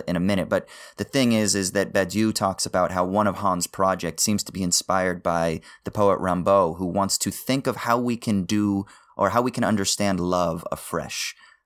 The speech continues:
What is love in a new way? To rethink, re-understand love. And for Badiou, that's a really important project. And I think for Hahn, he's inspired by that sort of poetic,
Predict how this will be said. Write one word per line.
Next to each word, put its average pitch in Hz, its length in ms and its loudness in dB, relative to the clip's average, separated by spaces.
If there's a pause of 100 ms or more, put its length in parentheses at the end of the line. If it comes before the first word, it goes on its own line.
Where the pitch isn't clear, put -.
What 110 200 2
is 107 180 0
love 92 600 2 (600)
in 104 100 2
a 98 80 2
new 98 240 2
way? 82 440 -2
To 107 80 -4
rethink, 104 680 -2
re-understand 87 920 0
love. 82 440 -2 (400)
And 90 500 0 (100)
for 95 380 0
Badiou, 98 400 0
that's 95 200 0
a 92 40 -4
really 87 220 0
important 80 400 -4
project. 82 580 -4
And 82 140 -2
I 87 60 -2
think 95 280 -6
for 82 140 -4
Hahn, 92 580 0 (220)
he's 95 200 -2
inspired 92 680 0
by 87 480 0 (420)
that 95 200 0
sort 98 260 0
of 90 160 -2 (100)
poetic, 98 680 2